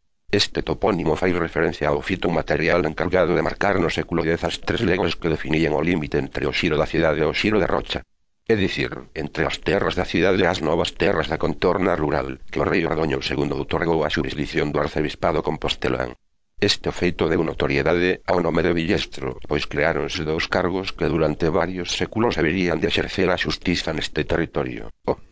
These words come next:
xuiz de Luou e o xuiz de Villestro. Polo demais, a vida na parroquia de Villestro non era diferente da vida noutras parroquias galegas dedicadas á gandería e á agricultura de subsistencia.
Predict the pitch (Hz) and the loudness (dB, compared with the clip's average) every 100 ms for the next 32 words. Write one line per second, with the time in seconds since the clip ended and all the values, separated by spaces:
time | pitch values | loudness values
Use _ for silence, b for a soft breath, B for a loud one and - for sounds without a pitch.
0 | - - - 78 - 80 82 - - - | -16 -8 -6 -6 -4 -4 0 -2 -2 -12
1 | - - 85 - 80 - - 69 87 - | -12 -4 -4 -4 -8 -6 -4 -2 0 0
2 | - - - - _ - - 85 78 95 | -2 -10 -14 -16 _ -6 2 4 4 4
3 | 98 101 - - 87 92 80 82 - 90 | 2 2 -2 0 2 2 2 0 0 0
4 | 87 78 73 65 78 - - 67 71 71 | 0 0 0 0 0 0 -2 -2 0 0
5 | - 107 101 92 87 80 87 - 85 87 | 0 2 4 2 0 0 0 2 2 2
6 | 82 76 85 - 82 - 80 95 - 92 | 2 0 0 0 -2 0 0 0 2 0
7 | 98 80 78 76 73 73 67 85 76 78 | 2 2 2 2 -2 -4 0 0 0 0
8 | 73 73 76 80 82 78 78 71 76 - | 0 2 2 2 2 2 0 0 -2 0
9 | 90 85 - 76 - 76 - 69 - 57 | 2 2 0 -4 -6 -6 -2 -2 -2 -10